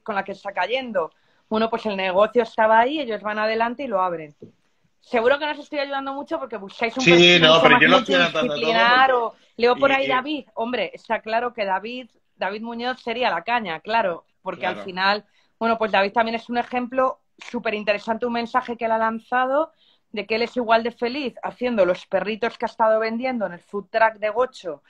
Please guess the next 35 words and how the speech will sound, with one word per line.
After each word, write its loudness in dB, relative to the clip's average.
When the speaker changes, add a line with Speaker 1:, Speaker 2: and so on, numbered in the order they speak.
Speaker 1:
que 4
de 6
verdad 4
lo 2
ha 0
petado, -2
unas -10
colas -8
impresionantes, -4
que -4
su -2
delivery 0
Gocho 0
en -6
Madrid -2
y -16
que -2
llevó 2
a 6
Barcelona -2
en -8
otoño, -2
hombre, -2
pues -10
desde 2
luego, 2
o -12
sea, -8
toda -2
mi -4
admiración, -4
está -10
claro, 0
o -8
sea, -6